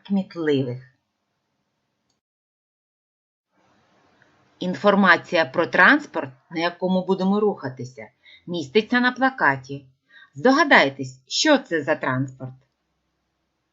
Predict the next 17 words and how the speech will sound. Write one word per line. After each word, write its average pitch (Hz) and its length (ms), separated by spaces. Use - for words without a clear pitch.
Так, 156 260
правильно, 139 680
це 254 360
велосипед. 175 760
А 160 100
чи - 240
маєш 381 580
ти, 320 320
власне, 190 460
велосипед? 196 640
І 147 100
чи 156 200
вмієш 220 480
вправно 202 400
на 240 140
ньому 202 300
їздити? 151 760